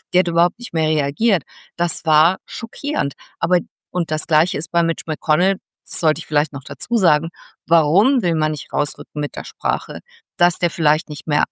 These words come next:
am Leben ist oder jedenfalls möglicherweise im Koma liegt?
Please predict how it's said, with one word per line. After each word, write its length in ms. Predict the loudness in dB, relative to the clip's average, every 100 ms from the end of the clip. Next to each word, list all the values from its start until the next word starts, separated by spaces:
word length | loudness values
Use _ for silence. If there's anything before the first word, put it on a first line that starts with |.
| _
am 160 | -4 -2
Leben 320 | 0 0 0
ist 260 | -2 -6 -4
oder 120 | -2
jedenfalls 600 | 0 0 0 -4 -4 -8 _ _ _ _ _
möglicherweise 640 | -6 -6 -6 -2 0 0 0
im 120 | -2
Koma 440 | -2 2 4 4
liegt? 380 | 2 -2 -6